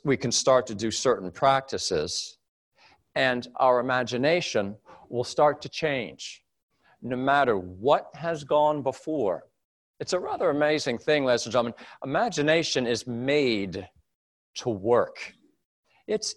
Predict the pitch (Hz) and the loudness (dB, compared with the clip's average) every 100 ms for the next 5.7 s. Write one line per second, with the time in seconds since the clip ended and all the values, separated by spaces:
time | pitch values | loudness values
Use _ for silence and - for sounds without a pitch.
0 | - 185 - - 180 - 131 123 143 160 | -2 -2 -2 -2 -2 -2 -8 -4 -2 0
1 | 131 98 85 - _ _ _ _ 127 98 | 0 -2 -6 -16 _ _ _ _ -6 0
2 | 156 175 139 - - 139 135 110 98 - | 0 2 0 -2 2 4 6 4 -2 -6
3 | - - - 156 190 165 139 120 110 _ | -10 -10 -2 0 0 0 0 -2 -10 _
4 | _ _ _ _ - 131 147 139 - 110 | _ _ _ _ 2 4 4 0 -6 -10
5 | _ 95 76 - - - - | _ -8 -8 -14 -16 -14 -16